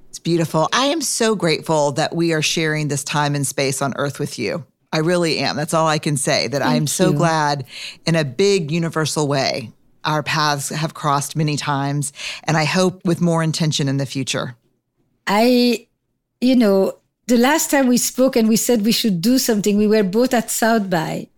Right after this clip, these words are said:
Speaker 1: Yeah.
Speaker 2: South by Southwest. And I said, "I would love one day to talk together, because you and I talking together is like those songs put on the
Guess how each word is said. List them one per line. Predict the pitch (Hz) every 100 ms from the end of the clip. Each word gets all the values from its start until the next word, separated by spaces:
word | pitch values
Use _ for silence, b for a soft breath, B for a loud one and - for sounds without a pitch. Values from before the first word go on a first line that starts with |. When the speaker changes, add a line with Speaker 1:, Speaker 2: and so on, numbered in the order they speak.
| _ B B B
Speaker 1:
Yeah. | 190 233 220
Speaker 2:
South | 233
by | 226 233
Southwest. | - 233 214 220 - - -
And | 226 226 - 233
I | 247
said, | - 269 269 - _ -
"I | 262
would | 269 214
love | 247 277 294 226
one | 214 190
day | 175 175
to | 170 170
talk | - 208 196 - - -
together, | - 190 190 254 214 175 185 B B B -
because | 240 262 233 - - b b -
you | 220 330 370
and | 330 269
I | 247 247 269 -
talking | 254 240 254 226
together | 214 220 233 240
is | - 214 175
like | 208 190 - -
those | 214 208
songs | - 226 208 196 -
put | - 196 190
on |
the | 175